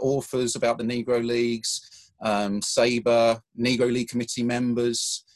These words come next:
Um, two of the people on the panel that I've been talking to were responsible for the inductions at the Hall of Fame in two thousand and six, the last set of inductions for the Negro League players into the Hall of Fame.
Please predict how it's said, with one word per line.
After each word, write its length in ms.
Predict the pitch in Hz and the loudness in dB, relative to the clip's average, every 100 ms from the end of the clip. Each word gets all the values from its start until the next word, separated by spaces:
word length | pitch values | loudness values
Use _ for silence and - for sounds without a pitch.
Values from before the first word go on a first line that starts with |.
| _ _ | _ _
Um, 320 | 113 107 107 107 | -2 -2 0 0
two 180 | 175 | 6
of 80 | 170 | 6
the 60 | 151 | 6
people 300 | 156 135 147 | -2 -2 -2
on 60 | |
the 60 | 131 | -2
panel 300 | - 135 131 | -2 -2 0
that 80 | 131 | 0
I've 60 | |
been 100 | 127 | 0
talking 260 | 120 135 131 | -4 -2 -2
to 260 | - 135 131 | 0 0 0
were 100 | 123 | 0
responsible 720 | 117 - 127 - 110 127 120 | -2 -2 -4 -4 -2 -2 -2
for 100 | 127 | -2
the 180 | 120 117 | 0 2
inductions 600 | 110 127 - - 120 113 | 2 0 -2 -4 -4 -4
at 60 | |
the 40 | 117 | -6
Hall 180 | 120 117 | -4 -4
of 60 | |
Fame 240 | - 123 117 | -4 -4 -2
in 80 | |
two 180 | 113 123 | -2 -4
thousand 420 | 117 127 123 117 | -4 -4 -4 -4
and 40 | 117 | -4
six, 320 | - 123 - | -4 -6 -6
the 60 | 107 | -2
last 340 | 113 117 - | -2 -2 -2
set 140 | - | -4
of 100 | - | -4
inductions 400 | 110 117 - 110 | -4 -4 -6 -8
for 80 | - | -10
the 60 | 110 | -6
Negro 320 | 113 113 117 | -4 -4 -4
League 180 | 113 113 | -4 -2
players 320 | 117 113 107 | 0 0 -2
into 140 | 110 - | -8 -8
the 60 | |
Hall 100 | 113 | -6
of 80 | 113 | -6
Fame. 300 | 120 117 117 | -6 -6 -8